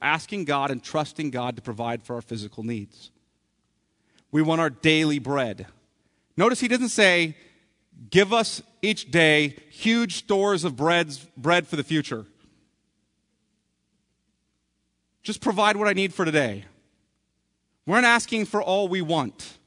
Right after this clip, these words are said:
We're asking for what we need. Now, doesn't this mean that we sh-, do, that, or I should say this, does this mean that we shouldn't ask for what we want? No, you can ask for what you want. Please, ask for what you want. Ask for it all the time.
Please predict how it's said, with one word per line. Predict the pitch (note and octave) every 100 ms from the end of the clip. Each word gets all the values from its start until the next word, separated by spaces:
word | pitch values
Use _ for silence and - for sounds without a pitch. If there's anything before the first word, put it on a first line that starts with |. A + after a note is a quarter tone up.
| _ _ _ _ _ _ _ _ _ _ _ -
We're | D3
asking | E3+ E3+ F#3+ E3
for | - D#3+ E3
what | A#2 C#3 -
we | B2+
need. | B2+ B2+ A2+ G#2+ G2+ F2+ _ _ _ _ _ _ _ _ _ _ _ _ _ _ _ _ _ _ _ _ _ _ _ -
Now, | A3
doesn't | G#3+ B3 B3
this | A3
mean | F#3+ G3+ G3+
that | F3
we | F#3
sh-, | - - - D#3+
do, | F#3 F#3+
that, | F3+ G3 -
or | E3 F3
I |
should | F3 -
say | F#3+
this, | C#3
does | - A2 G3+ B3
this | B3 -
mean | F#3 F#3+
that | F#3
we | E3 D3+
shouldn't | - F#3+ F3+
ask | D3+ E3
for | -
what | F3+ D#3+
we |
want? | D#3+ F#3 A#3+
No, | C#4
you | A#3 C4
can | B3
ask | G#3+ -
for | G3+
what | F3 D3
you | D3+
want. | C#3+ G3 - _ _ _ _ _ _ _ -
Please, | C4 C4+ B2+ - _ _ -
ask | A3+ -
for | C4+
what | A#3 A#3+
you | G#3
want. | G3+ F#3+ C#3+ _
Ask | G3+ A#3 -
for | B3 A3+
it |
all | A3+ G#3+
the | F3+
time. | G#3 G3 D3